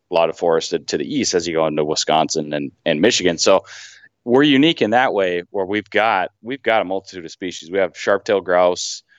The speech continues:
we have ruffed grouse, which, again, the most common and most prevalent. Um, that's, that's what a lot of people are doing. Pheasants would be in the,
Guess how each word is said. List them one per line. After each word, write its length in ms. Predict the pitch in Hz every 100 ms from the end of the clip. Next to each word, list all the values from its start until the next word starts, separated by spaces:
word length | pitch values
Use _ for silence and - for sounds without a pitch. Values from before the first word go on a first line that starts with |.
| _ _
we 160 | 90 87
have 520 | 92 87 85 85 - _ 95
ruffed 480 | 95 107 104 -
grouse, 520 | - 82 80 87 - -
which, 280 | 85 82 -
again, 340 | 87 85 80 73 -
the 120 | 90
most 260 | 85 78 - _
common 340 | - 85 85 85
and 100 | 82
most 260 | 85 -
prevalent. 500 | - 104 92 87 82 - _ _ -
Um, 320 | 85 82 82 - -
that's, 260 | 87 - -
that's 200 | 92 -
what 100 | 78
a 40 | -
lot 160 | 92
of 60 | 90
people 140 | 90
are 60 | 85
doing. 240 | 85 82 -
Pheasants 600 | - - 107 104 98 -
would 160 | 95 78
be 240 | 90 87
in 160 | 82 82
the, 160 | 80